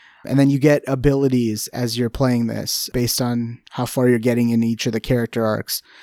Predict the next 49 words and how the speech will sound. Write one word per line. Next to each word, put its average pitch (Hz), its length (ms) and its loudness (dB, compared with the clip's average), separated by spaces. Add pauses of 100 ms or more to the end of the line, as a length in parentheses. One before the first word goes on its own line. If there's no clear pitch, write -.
(140)
So 117 360 0 (540)
that, 131 280 2
that'll 127 220 4
change. 123 360 4
Like, 113 200 -6
the, 131 140 -8 (340)
the - 220 -2
later 139 340 4
runs 127 340 4
you're 123 120 4
doing 123 260 4
with 117 140 0
these 117 180 -4
different 120 300 -2
characters, 113 520 -4
you 117 120 -6
should 120 200 -6
be, 117 380 -8 (720)
you 127 120 0
should 127 160 2
have 127 160 4
a 123 40 -2
lot 110 240 0
more 110 180 -6
options 101 460 -10
and 107 120 -12
stuff. - 320 -14 (360)
So 117 420 -6
it 139 140 2
is 165 180 4
pretty 180 260 -2
cool. 156 380 2
Um, 127 320 4
music 143 340 4
is 139 140 -2
really 147 200 4
great. 143 340 4
I 120 80 0
really 131 340 4
enjoy 127 240 4
the 123 100 2
music. 127 420 2
They 127 80 -4
got 123 120 -2
a 120 60 -2
lot 120 180 -2
of, 120 100 -4
like, 113 220 -6
indie, 123 600 0